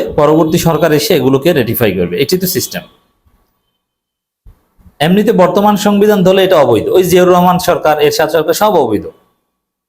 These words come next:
কিন্তু পরবর্তী সংসদ এসে তাদেরকে বৈধতা দিয়েছে। এই সরকার এখন অবৈধ, কিন্তু পরবর্তী সরকার এসে সেটাকে বৈধতা দিবে, এটাই হচ্ছে সিস্টেম। তো এই জায়গায় এই সরকার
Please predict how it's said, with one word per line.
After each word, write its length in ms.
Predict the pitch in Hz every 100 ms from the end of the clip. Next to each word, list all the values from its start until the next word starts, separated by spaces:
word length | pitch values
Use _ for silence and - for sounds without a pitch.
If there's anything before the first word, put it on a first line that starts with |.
| _
কিন্তু 220 | 170 165 208
পরবর্তী 500 | 185 165 175 180 185
সংসদ 360 | 180 165 180 170
এসে 240 | 156 165
তাদেরকে 420 | 190 143 131 131 220 262 - -
বৈধতা 320 | 135 139 127 95
দিয়েছে। 320 | 90 80 - - _ _ _ _ _ _ _ _ _ _ _ _ _ _ - _ -
এই 100 | 180
সরকার 360 | 180 208 214 214
এখন 220 | 156 180
অবৈধ, 320 | 151 110 95 85 - _ -
কিন্তু 160 | 147
পরবর্তী 460 | 156 147 147 160 165
সরকার 300 | 175 170 165 156
এসে 240 | 143 180 233 - - - - _ _
সেটাকে 360 | - 135 127 139
বৈধতা 400 | 156 139 131 120
দিবে, 200 | 90 85 85
এটাই 200 | - 240
হচ্ছে 200 | 214 180
সিস্টেম। 360 | - 113 - 87 - _ _ _ _ _ _ _
তো 40 | -
এই 180 | 180 226
জায়গায় 640 | 202 190 185 135 185 - - _ _ _ _ _
এই 100 | 160
সরকার 360 | 170 202 196